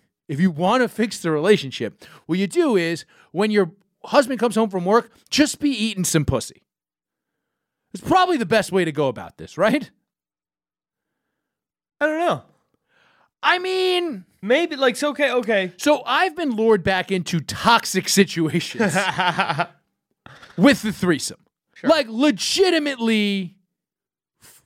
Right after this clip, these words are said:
Speaker 1: like, doing too many drugs, toxic situations.
Speaker 2: Yeah.
Speaker 1: Like,
Speaker 2: Me too.
Speaker 1: yeah.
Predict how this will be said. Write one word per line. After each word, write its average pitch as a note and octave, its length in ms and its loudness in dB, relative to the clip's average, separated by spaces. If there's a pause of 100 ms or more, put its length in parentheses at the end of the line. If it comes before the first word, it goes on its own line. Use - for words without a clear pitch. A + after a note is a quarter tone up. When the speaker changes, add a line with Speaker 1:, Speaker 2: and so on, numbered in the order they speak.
(140)
Speaker 1:
like, G3+ 320 0
doing A3+ 340 0
too A3+ 220 -2
many F#3 240 -2
drugs, D3+ 460 -2
toxic D3+ 460 0
situations. - 800 -4 (160)
Speaker 2:
Yeah. A#2 100 -6 (140)
Speaker 1:
Like, G#3 280 0 (1080)
Speaker 2:
Me D#3 140 2
too. A2+ 240 -4 (420)
Speaker 1:
yeah. C#4 280 2